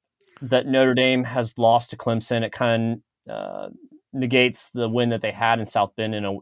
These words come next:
in a way, and they don't have a conference championship, so you might be able to push them aside. A and M, du-, I mean, they have the win over Florida. <sighs> I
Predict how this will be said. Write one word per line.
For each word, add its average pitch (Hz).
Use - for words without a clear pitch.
in 107
a 101
way, 113
and 110
they 110
don't 117
have 120
a 113
conference 117
championship, 113
so 107
you 127
might 117
be 123
able 117
to -
push -
them 117
aside. 117
A 139
and 147
M, 139
du-, 139
I 139
mean, 135
they 135
have 135
the 143
win 139
over 131
Florida. 131
<sighs> -
I -